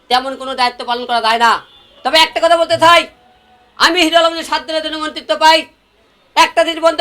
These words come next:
করে দেব, সকলের আগে আপনাদেরকে প্রমাণ করে দেব। বাংলাদেশের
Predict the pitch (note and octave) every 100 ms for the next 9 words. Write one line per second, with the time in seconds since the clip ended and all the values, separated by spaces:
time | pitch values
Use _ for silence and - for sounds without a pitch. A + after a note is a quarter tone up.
0 | D#4+ E4 E4 E4+ F4+ D#4 - _ _ _
1 | - E4 F4+ F4+ F4 E4+ E4+ E4+ E4 D#4+
2 | D#4+ D#4 D#4 D4 D4 C#4+ F#3+ _ _ _
3 | _ _ B3+ D4+ D#4 D4+ D4 D#4+ D#4+